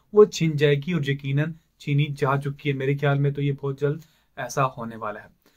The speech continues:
तो बात मैं करने वाला हूँ चैट जीपीटी के बारे में। आप लोगों ने शायद सुना होगा इस बारे में, अगर नहीं सुना तो इस बारे में मैं आपको बता ही देता हूँ कि एक्चुअल में ये है क्या। तो गाइस, चैट जीपीटी एक एआई सिस्टम है, यानी कि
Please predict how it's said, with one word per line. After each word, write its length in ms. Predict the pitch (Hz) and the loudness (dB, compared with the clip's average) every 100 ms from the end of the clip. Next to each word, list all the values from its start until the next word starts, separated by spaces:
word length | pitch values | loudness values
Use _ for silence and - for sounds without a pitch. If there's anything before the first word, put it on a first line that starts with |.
| _ _ - | _ _ 2
तो 280 | 214 220 208 | 8 8 8
बात 500 | 143 135 175 254 - | 4 4 4 4 0
मैं 340 | 202 151 185 - | -4 0 0 0
करने 280 | 156 180 | -2 0
वाला 240 | 196 170 160 | 2 2 2
हूँ 180 | 208 - | -2 -2
चैट 400 | 151 156 180 139 | 0 2 2 -4
जीपीटी 520 | - 143 143 143 131 | -2 0 0 -2 -4
के 140 | - | -8
बारे 240 | 123 110 120 | -8 -8 -10
में। 200 | 131 139 _ _ 143 | -16 -20 _ _ -4
आप 160 | 143 | 0
लोगों 180 | 170 165 | 0 0
ने 100 | 175 | -4
शायद 260 | 165 160 156 | -2 -4 -4
सुना 260 | 143 165 | -2 6
होगा 180 | 202 180 | 6 6
इस 120 | 170 | -2
बारे 200 | 165 143 | 0 0
में, 120 | 151 156 | 0 0
अगर 200 | 147 143 | 2 0
नहीं 200 | 131 190 | 0 -4
सुना 360 | 170 151 214 _ - | -2 -2 -4 _ -10
तो 60 | |
इस 120 | 277 196 | -8 0
बारे 200 | 160 165 | 0 0
में 80 | |
मैं 120 | 165 131 | 0 -2
आपको 220 | - 156 | -4 -8
बता 200 | 131 131 | -2 0
ही 100 | 160 | 2
देता 180 | 147 156 | 0 0
हूँ 100 | 170 | -2
कि 100 | 151 | -4
एक्चुअल 280 | 160 170 | -4 -6
में 100 | 160 | -4
ये 160 | 180 156 | 0 0
है 180 | 120 113 | 0 -4
क्या। 240 | 123 107 _ _ _ 240 | -6 -8 _ _ _ -4
तो 60 | |
गाइस, 400 | 196 214 262 - | 6 6 6 2
चैट 580 | - 196 208 262 269 220 160 | 8 10 10 8 0 -12 -10
जीपीटी 480 | 139 160 - 240 208 - | 0 2 4 4 2 2
एक 240 | 208 202 - | 4 2 2
एआई 320 | 175 202 180 | 8 8 8
सिस्टम 380 | 175 143 139 165 | 2 -2 2 6
है, 60 | 165 | 6
यानी 180 | 160 165 | 4 0
कि 160 | 214 | 2